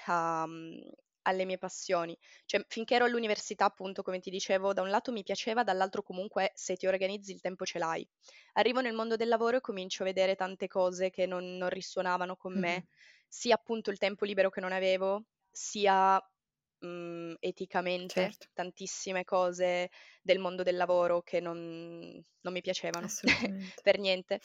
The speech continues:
Speaker 2: Mm, mi vien da sorridere perché anch'io ho una storia simile alla tua, perché ho sempre studiato tanto, sempre, diciamo, un po' rincorso il sogno di, eh,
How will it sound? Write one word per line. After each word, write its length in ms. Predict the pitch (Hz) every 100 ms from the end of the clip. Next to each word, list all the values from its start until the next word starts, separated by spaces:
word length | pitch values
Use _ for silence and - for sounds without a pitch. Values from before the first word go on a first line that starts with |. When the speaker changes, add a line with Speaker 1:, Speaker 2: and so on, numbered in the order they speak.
| - -
Speaker 2:
Mm, 120 | -
mi 140 | - 202
vien 140 | 208
da 80 | 208
sorridere 380 | 214 226 233 214
perché 240 | 180 -
anch'io 280 | 185 214 214
ho 640 | 196 180 175 175 175 175 170
una 140 | 175
storia 300 | - 196 185
simile 280 | 190 196 185
alla 160 | 185 190
tua, 300 | 208 165 170
perché 300 | 170 - 180
ho 20 |
sempre 880 | - 185 185 196 185 180 180 175 175
studiato 560 | - 196 185 185 202
tanto, 640 | 196 190 190 196 202 196 196
sempre, 640 | 196 175 180 180 175 175 _ _ _ _
diciamo, 320 | 190 - 180
un 80 | 180
po' 100 | 180
rincorso 540 | 190 190 190 190 - 196
il 80 | 185
sogno 840 | - 95 95 190 190 185 185 180
di, 400 | 165 165 170 175
eh, 160 | 175